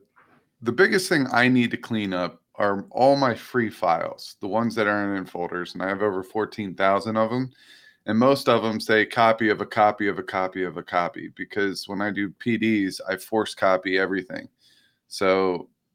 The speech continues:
when I wanna show everybody what a force copy looks like, I open one, and then it's in my Google Drive. So those are pretty easy to get rid of. Uh, sort by name, uh, in your Google Drive, select all the ones you want,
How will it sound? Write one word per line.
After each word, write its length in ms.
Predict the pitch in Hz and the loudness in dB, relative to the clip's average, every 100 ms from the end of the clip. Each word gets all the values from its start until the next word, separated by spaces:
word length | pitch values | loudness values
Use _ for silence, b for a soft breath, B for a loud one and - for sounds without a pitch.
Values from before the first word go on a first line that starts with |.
| _ - | _ -6
when 220 | 107 101 | -2 0
I 80 | 104 | 0
wanna 200 | 101 95 | 0 -4
show 380 | - 110 107 | -2 4 4
everybody 420 | 101 95 95 95 92 | 4 0 -4 -2 0
what 220 | 92 95 | 0 -2
a 60 | |
force 340 | 92 104 98 - | -2 -2 -4 -2
copy 340 | 95 90 92 | 0 0 0
looks 300 | 92 107 - | -2 -2 0
like, 240 | 95 90 90 | 0 0 0
I 100 | 87 | 0
open 380 | 98 92 90 | -2 -2 -6
one, 220 | 85 85 85 | -4 -6 -6
and 120 | 85 | -6
then 120 | 85 | -8
it's 180 | 82 - | -8 -10
in 100 | 82 | -8
my 160 | 80 | -8
Google 520 | 78 76 73 78 78 - _ | -10 -16 -14 -14 -14 -18 _
Drive. 400 | 90 78 80 - | 0 0 0 -10
So 280 | - 87 - B B B B | -6 -8 -8 B B B B
those 260 | 123 135 139 | 4 4 2
are 60 | |
pretty 280 | 120 117 104 | -2 0 0
easy 420 | 107 104 90 98 | 2 0 0 -4
to 400 | - - 107 101 | -6 -4 -2 -2
get 260 | - 98 - | -2 -6 0
rid 180 | 101 107 | 2 6
of. 320 | 110 110 - _ _ b b b _ | 4 2 -18 _ _ b b b _
Uh, 200 | 92 92 | 2 4
sort 440 | 90 - 120 113 - | 2 2 4 2 2
by 140 | 104 | 2
name, 580 | 95 90 90 95 127 175 _ _ _ _ _ | 2 0 0 0 -2 -6 _ _ _ _ _
uh, 200 | - 95 92 | 0 2 2
in 160 | 107 | 0
your 100 | 104 | 0
Google 280 | 95 98 104 | -2 -2 -2
Drive, 580 | 95 95 101 120 - _ _ | 2 2 2 -2 -12 _ _
select 400 | - - 92 - | -12 -2 -2 0
all 120 | 92 | -2
the 80 | 90 | -2
ones 240 | 87 87 82 | -6 -8 -6
you 60 | |
want, 300 | 85 104 - | -2 -2 -4